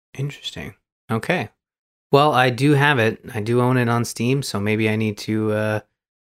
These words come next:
I need to check this thing out. So, uh, you know, I've, I'm, I'm getting a lot of homework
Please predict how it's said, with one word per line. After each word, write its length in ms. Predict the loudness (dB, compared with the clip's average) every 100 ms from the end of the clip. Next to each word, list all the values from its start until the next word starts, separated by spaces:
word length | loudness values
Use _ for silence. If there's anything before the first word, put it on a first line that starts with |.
| -6
I 40 |
need 80 | -4
to 120 | 0
check 180 | 2 2
this 200 | 2 2
thing 220 | 4 6
out. 320 | 6 4 2 -6
So, 460 | -2 2 4 4 2
uh, 340 | 2 2 4
you 80 | 4
know, 100 | 4
I've, 160 | 4 4
I'm, 220 | 2 2
I'm 140 | 4
getting 200 | 4 6
a 60 | 6
lot 140 | 6
of 80 | 4
homework 760 | 0 -2 0 0 0 -2 -6